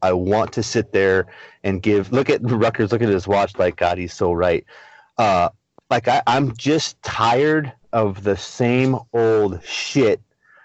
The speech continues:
that W W E feeds the fans. Like, really, Lana and fucking Lashley? Who gives two fucking shits about that? Nobody.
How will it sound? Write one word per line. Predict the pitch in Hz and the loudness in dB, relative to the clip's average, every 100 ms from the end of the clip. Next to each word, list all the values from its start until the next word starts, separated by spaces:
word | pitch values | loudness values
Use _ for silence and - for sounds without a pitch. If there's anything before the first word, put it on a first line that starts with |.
| - | -2
that | 104 90 | -2 0
W | 117 113 117 | 0 2 2
W | 110 107 104 101 | 2 0 0 -2
E | 95 | -4
feeds | - 107 107 107 | -2 0 2 0
the | 107 | -4
fans. | - 104 104 117 127 - - _ | 2 2 4 2 -2 -6 -18 _
Like, | 107 101 92 - _ - _ | 0 0 0 -8 _ -20 _
really, | 110 110 127 | 0 2 2
Lana | 107 98 107 120 | 2 2 2 2
and | 127 87 98 | 2 2 -2
fucking | 110 110 101 90 | -2 -2 -2 0
Lashley? | 95 107 - 147 | 0 0 -2 -2
Who | 165 - - | -2 -4 -2
gives | 175 180 | -2 -2
two | - - 165 | -6 -2 -2
fucking | - 165 - 113 | 0 -2 0 -2
shits | 87 - 135 151 - | -4 -6 -2 -2 -2
about | 95 87 82 | 0 0 0
that? | 85 76 - _ - | 0 -2 -4 _ -2
Nobody. | 104 117 127 135 107 82 76 | 0 2 4 2 2 0 -2